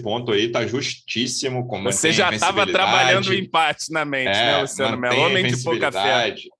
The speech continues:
Speaker 1: Não, tava mesmo. Tava olhando a ta-, eu tava na redação vendo o jogo e pensando, "Peraí, deixa eu abrir a tabela aqui,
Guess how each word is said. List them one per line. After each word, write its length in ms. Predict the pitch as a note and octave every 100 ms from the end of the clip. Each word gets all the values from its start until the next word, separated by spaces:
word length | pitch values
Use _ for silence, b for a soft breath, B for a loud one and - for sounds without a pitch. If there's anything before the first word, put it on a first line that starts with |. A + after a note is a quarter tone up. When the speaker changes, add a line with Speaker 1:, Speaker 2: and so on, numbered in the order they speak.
| _
Speaker 1:
Não, 240 | G#2+ G2
tava 240 | - G2 E3+
mesmo. 280 | C3+ G#2+ F#2+
Tava 160 | G#2+
olhando 200 | A2+ G#2+
a 40 | C3
ta-, 160 | B2
eu 60 | G2+
tava 160 | A2+ A#2+
na 60 |
redação 480 | A#2+ A#2+ A2 - G2
vendo 180 | A#2 A2
o 40 |
jogo 300 | F2+ G2 B2+
e 40 | D3
pensando, 420 | C#3+ C3+ B2+ A2
"Peraí, 260 | A#2+ A#2 G2+
deixa 220 | G#2+ B2+
eu 40 |
abrir 200 | A2 G#2+
a 60 | A2
tabela 380 | G#2 F#2+ G2 E2+
aqui, 440 | - - D#3+ D#3+